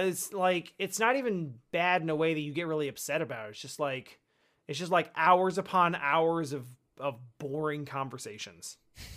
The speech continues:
Speaker 2: Right.
Speaker 1: Like, there's not even that much to, aside from, like, the whole sand, the Anakin sand meme, like, there's not even that much to be upset about. It's just, it's just there, it's just boring.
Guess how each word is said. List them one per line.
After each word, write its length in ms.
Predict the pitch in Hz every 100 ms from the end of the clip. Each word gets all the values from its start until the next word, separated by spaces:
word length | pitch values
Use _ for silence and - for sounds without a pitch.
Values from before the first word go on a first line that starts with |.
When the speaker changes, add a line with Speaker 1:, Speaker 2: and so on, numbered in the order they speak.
| - - -
Speaker 2:
Right. 280 | - - 240
Speaker 1:
Like, 300 | 143 131 123
there's 240 | 156 147 151
not 200 | 175 180
even 240 | 185 165
that 200 | 160 160
much 360 | 143 151 - -
to, 100 | 147 139
aside 340 | - 208 220
from, 160 | 233 208
like, 200 | 190 190
the 80 |
whole 440 | 170 185 175 165 -
sand, 800 | - - - 180 180 185 175 143 127 -
the 260 | 156 143 -
Anakin 480 | 160 170 165 165 143
sand 520 | - 151 156 165 147
meme, 340 | 131 110 110 - _ _ _ _ _ _
like, 160 | 156 143
there's 160 | 160
not 140 | 180 190
even 100 | 185
that 100 | 156
much 200 | 160 -
to 60 |
be 360 | 147 151 147 147
upset 420 | 131 - - 165
about. 360 | 147 92 82 -
It's 120 | 123 -
just, 460 | 139 - - -
it's 240 | 131 127 -
just 260 | 147 - - 117
there, 300 | 131 151 160
it's 80 | 131
just 140 | 120
boring. 420 | 127 139 113 90